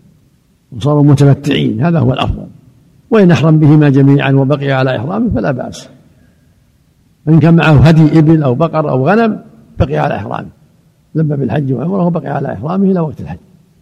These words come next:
أما إذا كان ما معه شيء فإن السنة أن يلبي بالعمرة، يطوف ويسعى ويقصر ويحل،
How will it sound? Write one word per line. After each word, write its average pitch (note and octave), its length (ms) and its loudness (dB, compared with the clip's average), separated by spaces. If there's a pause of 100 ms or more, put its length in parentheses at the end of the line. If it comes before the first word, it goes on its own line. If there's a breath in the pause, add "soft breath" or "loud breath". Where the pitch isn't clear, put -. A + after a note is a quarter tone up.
(680)
أما E3 160 2
إذا D3+ 140 2
كان D#3 160 4
ما F3+ 100 6
معه B2+ 200 2
شيء D3+ 300 -6 (400)
فإن D3+ 220 0
السنة F3 480 -2 (220)
أن C#3 80 0
يلبي C3 300 -2
بالعمرة، A2 320 -8 (840)
يطوف C#3 560 -2
ويسعى D3+ 580 -6
ويقصر D#3+ 520 -6
ويحل، F#2 220 -8